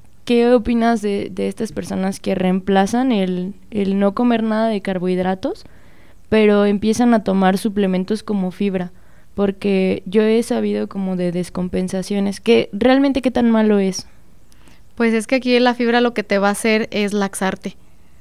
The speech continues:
Speaker 2: Entonces, lo que hace es deshidratar.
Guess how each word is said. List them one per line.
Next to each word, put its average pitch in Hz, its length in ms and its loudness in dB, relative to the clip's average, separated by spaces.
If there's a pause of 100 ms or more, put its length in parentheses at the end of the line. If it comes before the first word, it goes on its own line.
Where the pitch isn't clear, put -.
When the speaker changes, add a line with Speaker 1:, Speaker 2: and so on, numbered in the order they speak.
(540)
Speaker 2:
Entonces, 202 880 0
lo 202 180 2
que 208 140 2
hace 196 180 0
es 208 80 -2
deshidratar. 202 560 -2